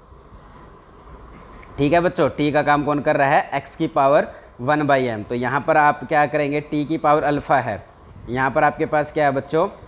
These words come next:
टी की power alpha है, but t क्या है? टी तो आपके पास बच्चों किसके equal है? T is equal to, T is equal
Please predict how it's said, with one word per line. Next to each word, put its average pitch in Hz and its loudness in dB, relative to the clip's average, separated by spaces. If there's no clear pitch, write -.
टी 156 2
की 156 -2
power 147 2
alpha 147 -2
है, 117 -2
but 117 -2
t 156 2
क्या 151 2
है? 120 -4
टी 151 0
तो 165 -2
आपके 147 0
पास 143 -4
बच्चों 139 -6
किसके 147 -6
equal 143 -2
है? 147 0
T - -6
is 131 -4
equal 135 -2
to, 156 0
T 156 0
is 135 -4
equal 143 -4